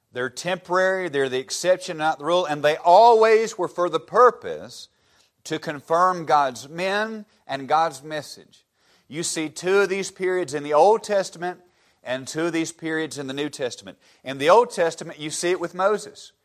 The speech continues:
He performed miracles. Well, why is that? To confirm that he was God's man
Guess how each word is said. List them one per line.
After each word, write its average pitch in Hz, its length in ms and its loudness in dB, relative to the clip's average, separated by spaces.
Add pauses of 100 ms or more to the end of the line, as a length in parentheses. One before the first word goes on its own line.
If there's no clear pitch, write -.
(460)
He 139 160 -8
performed 165 580 -6
miracles. 175 480 -2
Well, 131 140 -8
why 160 220 4
is 185 160 -6
that? 120 300 -10 (560)
To 170 120 -6
confirm 165 640 -2
that 143 100 -4
he 147 140 -10
was 123 140 -12
God's 151 440 2
man 123 520 -12